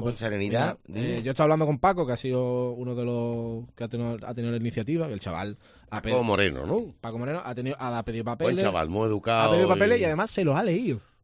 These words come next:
Speaker 2: Oh,
Speaker 3: No, no,
Speaker 2: no, dice,
Speaker 3: no,
Speaker 2: "No, me
Speaker 3: muy
Speaker 2: está leyendo,
Speaker 3: educado
Speaker 2: me
Speaker 3: y
Speaker 2: está
Speaker 3: incluso
Speaker 2: leyendo".
Speaker 3: en los grupos lo ha planteado con una, con una educación
Speaker 2: Sí, sí.
Speaker 3: y una limpieza exquisita.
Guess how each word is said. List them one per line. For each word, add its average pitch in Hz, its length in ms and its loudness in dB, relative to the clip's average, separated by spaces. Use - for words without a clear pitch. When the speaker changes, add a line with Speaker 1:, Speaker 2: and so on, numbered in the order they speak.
Speaker 2:
Oh, 190 60 2
Speaker 3:
No, 113 100 4
no, 113 140 0
Speaker 2:
no, 113 140 2
dice, 113 140 4
Speaker 3:
no, 107 40 2
Speaker 2:
"No, 175 140 2
me 160 60 -4
Speaker 3:
muy 156 100 0
Speaker 2:
está 139 240 2
leyendo, 143 240 4
Speaker 3:
educado 160 400 0
Speaker 2:
me 156 80 0
Speaker 3:
y - 20 -2
Speaker 2:
está 139 140 0
Speaker 3:
incluso 180 200 0
Speaker 2:
leyendo". 131 220 2
Speaker 3:
en 123 80 0
los 117 140 0
grupos 143 320 -2
lo 131 80 0
ha 127 60 0
planteado 120 420 0
con 117 100 -2
una, 117 280 0
con 110 120 -4
una 120 140 2
educación 156 720 2
Speaker 2:
Sí, 151 140 0
sí. 117 60 -4
Speaker 3:
y - 80 -6
una 127 140 2
limpieza 127 320 0
exquisita. - 500 -4